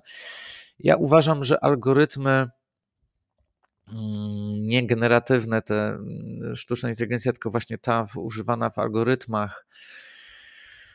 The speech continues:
ona jest oczywiście w dużym stopniu na pasku właśnie sprzedaży i handlu, jasne. To,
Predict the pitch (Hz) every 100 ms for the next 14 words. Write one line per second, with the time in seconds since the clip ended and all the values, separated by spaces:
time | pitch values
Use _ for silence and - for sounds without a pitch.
0 | _ _ 165 147 156 175 - - 123 135
1 | 135 - 135 - _ - 113 120 110 104
2 | 98 143 139 123 - - 139 131 - 127
3 | 127 127 127 123 123 - 120 120 123 -
4 | 127 120 - - 113 117 120 - 110 117
5 | 117 117 113 113 - - 113 120 117 107
6 | 117 - 113 107 107 120 - - 117 117
7 | - 107 117 120 _ _ - 123 123 120
8 | 120